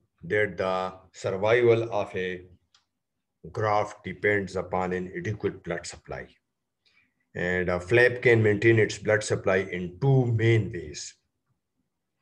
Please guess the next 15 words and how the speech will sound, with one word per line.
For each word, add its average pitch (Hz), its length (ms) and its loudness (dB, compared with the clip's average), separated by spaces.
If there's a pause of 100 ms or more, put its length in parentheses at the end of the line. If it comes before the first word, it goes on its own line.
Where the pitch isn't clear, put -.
(1500)
If 151 320 0
the 110 360 6 (800)
blood 113 300 2
supply 107 380 2
is 95 380 -2
not 113 600 2 (120)
derived 107 640 0
from 98 240 -2
a 92 220 -2 (280)
recognized 95 840 -2 (100)
artery, 90 560 -2 (320)
then 98 560 -2
this 107 480 -4
is 98 360 -8
a 90 260 -2